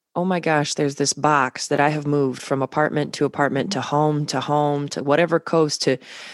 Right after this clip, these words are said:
whatever street to everything else." And you've added other boxes to it. You've added other stuff to it, but you've never opened up that box again. And I mean, sixteen years of dust and everything else. And you're like, "Do I really even wanna open this damn box?" But you're, you know, you have to.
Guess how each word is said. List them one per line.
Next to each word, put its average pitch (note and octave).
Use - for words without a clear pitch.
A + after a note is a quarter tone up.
whatever F3
street E3
to -
everything F#3+
else." E3+
And D#3
you've F#3+
added F3+
other F#3
boxes E3+
to F3+
it. E3+
You've F3+
added F#3
other F3+
stuff A3
to F3
it, -
but -
you've F3+
never F3
opened D#3
up D3
that C#3+
box D3
again. B2
And D3+
I -
mean, C#3+
sixteen G3
years F3
of C#3+
dust D#3
and C#3+
everything D#3+
else. D#3+
And C#3+
you're C3+
like, C3+
"Do C#3
I D3
really E3
even E3+
wanna D#3
open D3
this C#3+
damn C3
box?" D#3
But D3
you're, D#3+
you E3
know, F3+
you B3+
have A#3
to. -